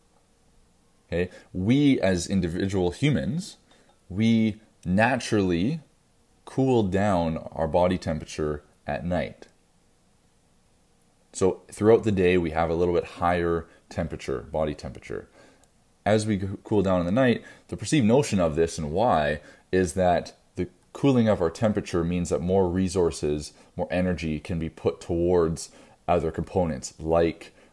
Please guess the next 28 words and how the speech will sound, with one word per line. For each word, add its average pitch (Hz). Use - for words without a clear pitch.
the 80
processing 78
and 76
storage 76
of 71
memory. 76
So 92
our 90
body's 117
naturally 92
going 90
to 82
cool 95
down 85
at 78
night, 71
but 92
you 95
can 80
assist -
in 90
this -
setting 98
the 78
scene, 95
setting 87
the 82
environment 80